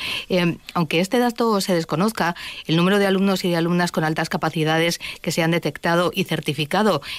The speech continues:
en la Consellería de Educación es muy elevado y, eh, bueno, pues hay una necesidad, había una necesidad de cubrir ese vacío que existe en muchos colegios donde estos alumnos y alumnas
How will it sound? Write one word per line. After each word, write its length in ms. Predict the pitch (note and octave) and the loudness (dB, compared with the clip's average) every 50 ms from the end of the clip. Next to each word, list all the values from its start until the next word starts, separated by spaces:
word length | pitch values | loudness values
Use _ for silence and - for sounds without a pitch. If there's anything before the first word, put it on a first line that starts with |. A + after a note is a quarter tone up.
| - - | -8 -4
en 80 | E3 | -2
la 80 | D3 D3+ | -2 0
Consellería 560 | D3 E3 D#3 - - E3+ D#3+ D#3 E3 E3+ E3 | 0 0 0 0 2 2 2 2 2 2 2
de 80 | E3 E3 | 2 2
Educación 580 | D#3+ D#3 - D#3+ D#3+ - - E3+ F3 F#3+ G3 - - - - - - | 2 2 0 -2 -4 0 0 2 2 2 2 0 -2 -10 -12 -8 -4
es 240 | - F3 E3 - F#3 | -2 -2 0 2 2
muy 260 | F3 E3+ E3+ E3+ D#3+ | 2 4 4 2 2
elevado 560 | D3 C#3+ D3 D3 C#3+ D3 D#3 E3+ G3 B3 C4 - - - - - - - - | 2 2 2 2 2 2 2 2 2 2 0 -2 -8 -14 -12 -12 -12 -12 -6
y, 400 | - F#3+ F#3+ G3 A3 B3 B3+ A#3+ - | -2 2 2 4 4 4 2 2 2
eh, 260 | - F3 E3+ E3 D#3+ | 2 2 4 4 2
bueno, 160 | D3 F3 G#3+ F#3+ | 2 2 0 0
pues 140 | F3+ - D3+ D3 - - | 0 -4 -6 -6 -4 0
hay 160 | F#3 G3 G#3 | 2 4 4
una 160 | G#3 A3 A#3 | 4 4 4
necesidad, 600 | A3 G3 - - E3+ - F3+ E3 F#3 F#3+ F3+ D#3 | 4 2 2 0 -2 0 0 2 2 2 2 2
había 220 | C#3 D#3+ E3+ F#3 | 0 0 0 2
una 160 | G#3+ A#3+ A3 F#3+ | 2 4 4 2
necesidad 460 | F#3 E3 F3 E3 F#3+ E3 F3+ G3 A3 | 2 0 0 0 0 0 2 2 2
de 80 | A3+ | 0
cubrir 340 | - - F3 E3+ G3 G3+ F#3+ - - - - - | 0 0 0 2 2 0 0 -2 -8 -12 -10 -6
ese 200 | - F3+ - G#3+ | -4 -2 0 0
vacío 520 | F#3 F#3 F3 - - - G3+ G3 F3 E3+ D#3 - - - - | 0 0 0 -2 0 2 2 4 4 2 0 -2 -10 -20 -10
que 140 | - - F3 | -4 -2 -2
existe 680 | D#3+ - - - G3 - - F#3+ F3 E3 E3 - F3 | -2 -2 -2 -2 -2 -2 0 2 2 2 2 0 0
en 60 | E3+ | 0
muchos 420 | E3 D#3+ F3 E3+ E3+ E3 - E3+ - | 2 2 2 2 0 0 -2 -4 -2
colegios 400 | - F#3 E3 F3 - - G#3+ G3+ | 0 0 0 2 2 2 2 2
donde 300 | F#3 F#3 F3+ D#3+ D#3+ D#3+ | 2 2 2 2 2 2
estos 260 | E3 - - G#3 - | 2 0 -2 -2 0
alumnos 380 | F3+ F3 F3+ F#3 F#3+ F3+ - - | 0 2 2 2 2 0 0 0
y 20 | |
alumnas 420 | E3+ F3 F3 F3+ F3+ F#3+ G3+ F#3+ | 0 2 2 4 2 2 0 -2